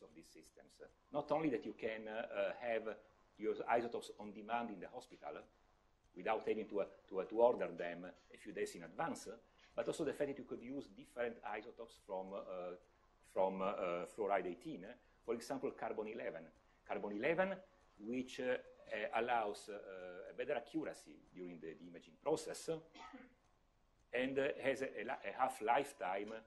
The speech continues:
of, uh, uh, only twenty minutes. Twenty minutes, so you cannot really ship it over the road, but, uh, it's something that really requires to have the production next to the machine. And on top of that, also the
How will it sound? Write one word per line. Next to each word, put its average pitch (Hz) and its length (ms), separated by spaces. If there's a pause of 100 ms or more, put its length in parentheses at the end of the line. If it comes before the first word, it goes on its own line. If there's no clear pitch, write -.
(240)
of, 101 200 (200)
uh, - 20
uh, 98 460 (140)
only 104 360 (220)
twenty 104 260
minutes. 82 380 (760)
Twenty 120 240
minutes, 160 380 (100)
so 117 60
you 104 80
cannot 113 240
really 107 200 (120)
ship 117 160
it - 80 (400)
over 87 160
the 87 80
road, 107 300 (560)
but, 131 300
uh, 143 120 (100)
it's 120 120
something 117 260
that 110 140 (100)
really 113 260
requires 107 540
to 110 80
have 98 100
the 95 80
production 98 540
next 98 180
to - 80
the 82 60
machine. - 320 (280)
And 127 80
on 120 40
top 143 180
of 135 60
that, 151 220
also - 200
the 92 140